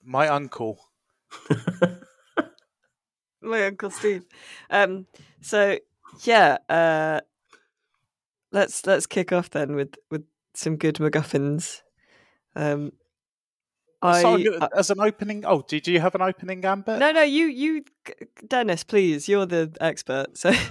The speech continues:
Speaker 3: <laughs>
Speaker 1: Well, I was gonna say, as to cast the net pretty wide,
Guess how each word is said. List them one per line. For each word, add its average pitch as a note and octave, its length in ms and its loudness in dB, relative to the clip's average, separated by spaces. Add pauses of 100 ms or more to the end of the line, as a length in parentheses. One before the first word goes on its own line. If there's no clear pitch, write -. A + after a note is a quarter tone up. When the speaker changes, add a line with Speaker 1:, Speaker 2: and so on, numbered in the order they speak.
(220)
Speaker 3:
<laughs> - 420 -20
Speaker 1:
Well, A3+ 200 0 (540)
I G3 80 2
was G3 140 -2
gonna B3+ 200 -4
say, D3+ 560 -4
as - 360 -6 (240)
to F3 100 -10
cast G#3+ 400 0
the G3 60 -6
net F#3 260 -2
pretty E3+ 340 -6
wide, A#2+ 540 2